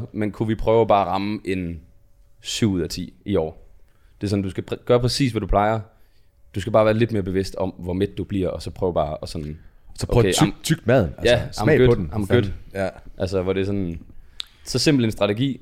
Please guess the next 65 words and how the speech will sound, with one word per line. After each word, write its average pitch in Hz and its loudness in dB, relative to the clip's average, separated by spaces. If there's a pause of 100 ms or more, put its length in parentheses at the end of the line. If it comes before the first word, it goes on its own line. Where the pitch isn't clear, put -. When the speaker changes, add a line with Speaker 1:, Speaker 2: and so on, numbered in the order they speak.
Speaker 1:
øh, 87 -2
kan 101 -2
virke 104 0
rigtig 92 -2
godt, 87 -4
synes 87 -8
jeg. 90 -4
I - -2
hvert 107 4
fald 113 2
i 107 0
forhold 113 4
til 104 -2
det 101 -2
der 104 4
med 95 2
at 82 -4
stress - -4
over 90 -2
begivenheden. 87 -4 (320)
Det - -4
er 107 2
måske 101 2
ikke 113 2
noget, 107 4
der 98 4
sådan 92 -2
hjælper 95 -2
mega 95 0
meget, 85 -2
hvis 82 -10
det 85 -2
er, 82 -2
at 80 -8
man 78 -8 (280)
sådan 85 -4
aktivt 90 -4
prøver 92 0
at 87 -4
komme 95 -4
ned 92 -2
i - -4
vægt 87 -6
i 98 -8
den 98 0
periode. 101 2 (420)
Øh, 90 -4
der 98 4
er 95 6
det 90 0
nok 90 0
ikke 107 -4
nok, 123 2 (100)
men 107 -2
det 104 4
er 104 2
mere 110 4
i 107 2
forhold 107 0
til 98 -8
den 98 -2
der, 92 0
øh, 82 -2 (140)
det 104 -2
der 95 4